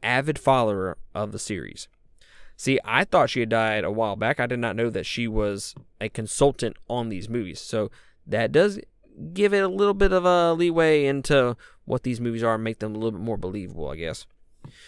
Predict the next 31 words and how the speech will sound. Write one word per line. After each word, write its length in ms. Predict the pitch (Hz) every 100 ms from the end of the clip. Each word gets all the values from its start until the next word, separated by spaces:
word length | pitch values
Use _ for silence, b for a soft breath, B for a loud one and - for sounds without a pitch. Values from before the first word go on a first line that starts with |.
| B -
James 460 | 120 127 139 156
Wan, 300 | 127 127 147
the 80 | 175
director 460 | 123 120 113 127 80
of 300 | 117 113 110
the 120 | 101
first 300 | - 117 -
two 100 | 120
movies, 480 | 123 135 165 180 - b b b b
and 240 | 113 110
now 360 | 110 117 117 113
I, 200 | 113 -
I 20 |
guess 180 | 110 120
he's 160 | 120 107
an 80 | 101
executive 460 | 92 104 - 120
producer 440 | 120 120 127 - 127
or 120 | 123
whatever, 380 | 127 127 131 131 _ _ _ - _ _ _ - _ -
he 200 | - 147
wanted 280 | 160 170 156
this 180 | 147 147
movie 240 | 139 123
to 80 | 110
get 240 | 165 127 -
out 240 | 117 117
of 240 | 110 104 107 b -
the 100 | 82
haunted 480 | - 139 143 151 135
house 500 | - 113 107 -